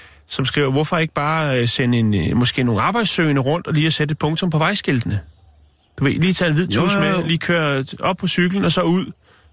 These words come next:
Speaker 1: Hvilket jo er meget god, øh, pointe, kan man sige. Men så kan det være, at det skal vedligeholdes, men stadigvæk, det kunne jo så også godt blive til,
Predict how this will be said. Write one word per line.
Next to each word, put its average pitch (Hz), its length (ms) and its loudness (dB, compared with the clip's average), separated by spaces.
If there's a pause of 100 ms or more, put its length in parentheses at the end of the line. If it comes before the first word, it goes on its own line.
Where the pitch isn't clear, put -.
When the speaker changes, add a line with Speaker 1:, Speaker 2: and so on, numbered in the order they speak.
Speaker 1:
Hvilket 151 240 0
jo 160 60 2
er 139 40 0
meget 185 240 -2
god, 160 340 -4
øh, 127 220 0
pointe, 110 400 0
kan - 120 -2
man 90 180 0
sige. 107 200 -2
Men 98 360 2
så - 400 -4
kan - 20 -2
det 151 100 0
være, 135 80 2
at 139 60 0
det 135 80 -2
skal 117 160 -2
vedligeholdes, 123 560 0
men 107 100 0
stadigvæk, 117 440 0
det 151 100 -2
kunne 151 100 0
jo 123 60 0
så 117 100 0
også 110 200 0
godt 117 200 -2
blive 120 140 0
til, 98 280 0